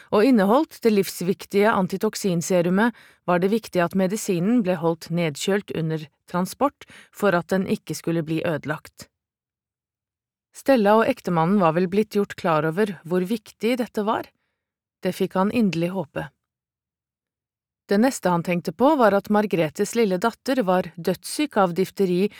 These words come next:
og trengte den medisinen så fort det lot seg gjøre.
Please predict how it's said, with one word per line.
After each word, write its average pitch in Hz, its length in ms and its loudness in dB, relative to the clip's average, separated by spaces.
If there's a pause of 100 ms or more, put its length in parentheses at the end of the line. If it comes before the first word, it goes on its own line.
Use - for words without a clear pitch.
(180)
og 202 140 -4
trengte 190 400 0
den 170 240 2
medisinen 175 680 -2 (280)
så 185 160 -4
fort 254 240 -6
det 226 140 -2
lot 160 180 -8
seg 196 220 0
gjøre. 160 220 -6